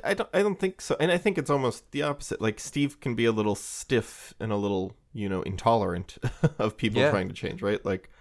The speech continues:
Speaker 1: and that's something we've seen even with Diamondback. He's al-, also, you know, like, "All right, but I'm keeping an eye on you.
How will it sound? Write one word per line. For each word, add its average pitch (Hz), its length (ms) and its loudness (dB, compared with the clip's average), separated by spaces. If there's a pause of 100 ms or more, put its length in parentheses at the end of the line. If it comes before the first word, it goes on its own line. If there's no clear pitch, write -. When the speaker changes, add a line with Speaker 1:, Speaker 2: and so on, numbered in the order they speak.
Speaker 1:
and 120 80 0
that's 131 120 4
something 117 260 4
we've 101 160 2
seen 104 220 2
even 101 220 0
with 110 180 2
Diamondback. 95 580 2
He's - 320 -6
al-, 107 320 2
also, 101 480 0 (420)
you 117 120 -2
know, 87 240 -2 (440)
like, 95 320 -6 (360)
"All 110 80 6
right, 190 180 10
but 147 120 10
I'm 156 100 8
keeping 170 240 6
an 139 100 8
eye 131 240 8
on 107 80 4
you. 95 300 0